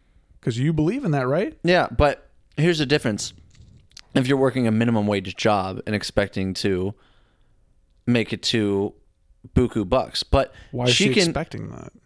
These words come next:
Speaker 2: No, no, no. Um, that's what I'm saying is, like, if she did want, if she was okay with living where she was, then that's fine. You can work a minimum wage job wherever you want. There are plenty of them all over the place, and they're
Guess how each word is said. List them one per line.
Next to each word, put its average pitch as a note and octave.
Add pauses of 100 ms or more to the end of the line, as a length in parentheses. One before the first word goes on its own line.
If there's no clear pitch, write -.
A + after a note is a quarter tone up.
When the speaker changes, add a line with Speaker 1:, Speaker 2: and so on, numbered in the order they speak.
(240)
Speaker 2:
No, B3
no, D4
no. A#3+
Um, B2
that's B2+
what C3
I'm B2
saying A#2+
is, G2+
like, G#2+
if A#2
she C3+
did B2+
want, A#2+
if B2
she -
was D3+
okay D3
with C3+
living B2+
where A#2+
she A#2+
was, G#2+ (600)
then A#2
that's B2
fine. G#2+ (260)
You E3
can F#3
work E3+
a E3
minimum D3+
wage D3
job B2
wherever B2+
you A#2+
want. A2+
There G#2+
are G#2
plenty B2+
of A2+
them A2 (140)
all A2+
over G#2+
the G2+
place, -
and A2
they're G#2